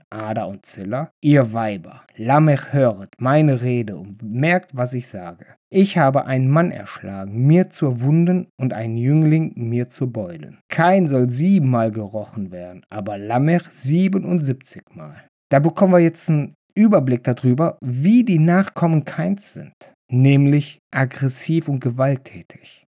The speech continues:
Die aktuelle Wissenschaft sagt, dass sich zum Beispiel die Steinzeitmenschen, der Neandertaler, wie auch immer, sich mit den modernen Menschen gepaart haben. Wenn das also möglich ist und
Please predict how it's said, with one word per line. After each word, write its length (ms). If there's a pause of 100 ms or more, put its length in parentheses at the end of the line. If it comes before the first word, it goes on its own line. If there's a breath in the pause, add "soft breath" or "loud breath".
(220)
Die 80
aktuelle 460
Wissenschaft 540
sagt, 340
dass 380
sich 280
zum 160
Beispiel 320
die 100
Steinzeitmenschen, 1300
der 100
Neandertaler, 840
wie 100
auch 80
immer, 320 (340 soft breath)
sich 200
mit 180
den 240
modernen 640
Menschen 560 (200)
gepaart 560
haben. 340 (120)
Wenn 220
das 180
also 240
möglich 720
ist 400 (160)
und 500